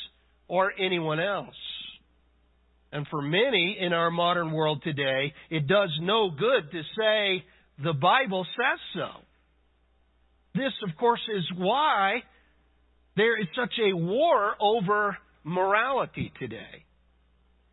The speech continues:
And yet, for a Christian, the Word of God must be our standard. It is impossible to have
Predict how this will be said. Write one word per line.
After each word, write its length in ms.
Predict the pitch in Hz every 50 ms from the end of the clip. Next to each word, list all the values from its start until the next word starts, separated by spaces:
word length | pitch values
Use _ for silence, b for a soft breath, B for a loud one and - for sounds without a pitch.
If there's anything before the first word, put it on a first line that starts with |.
| _ _ _
And 240 | - 196 196 190 190
yet, 600 | 196 226 269 302 285 240 202 185 208 226 - - -
for 220 | 240 208 208 208 -
a 180 | 185 170 170 160
Christian, 800 | - - - 294 302 285 - - - 196 170 156 156 160 160 156 b b b _ -
the 160 | 143 165 175
Word 560 | 165 160 165 190 220 262 277 269 262 247 220
of 320 | 226 - 190 185 170 156 147
God 640 | 190 220 233 214 170 147 131 117 117 139 135 127 - b b b b b b b b b _ _ _
must 300 | 143 156 156 151 151 -
be 140 | 151 143 143
our 140 | 139 131 131 - -
standard. 540 | - 175 170 165 160 135 113 107 110 110 - - _ _ _ _ _ _ _ _ _ _ _ -
It 140 | 170 175 180
is 220 | 185 185 175 160 147 - - -
impossible 960 | - 180 170 165 156 - - 220 226 262 294 - - - 180 143 127 104 104 - _ _ _ _ _ _ _ _ _
to 100 | - 151
have 260 | 151 180 190 180 170